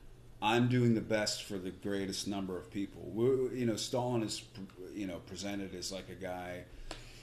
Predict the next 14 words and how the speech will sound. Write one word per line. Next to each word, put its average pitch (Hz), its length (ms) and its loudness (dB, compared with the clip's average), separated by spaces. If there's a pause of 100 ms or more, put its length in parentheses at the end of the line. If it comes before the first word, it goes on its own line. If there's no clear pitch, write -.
(400)
who, 95 520 0 (260)
um, 85 560 -6 (640)
you 180 100 -2
know, 120 80 4
was 107 140 -2
crazy. 110 680 2
I 160 100 2
mean, 190 160 4
I'm 190 100 0
sure 226 300 4
he 208 80 4
was 165 160 4
crazy, 147 640 4
but 101 140 -4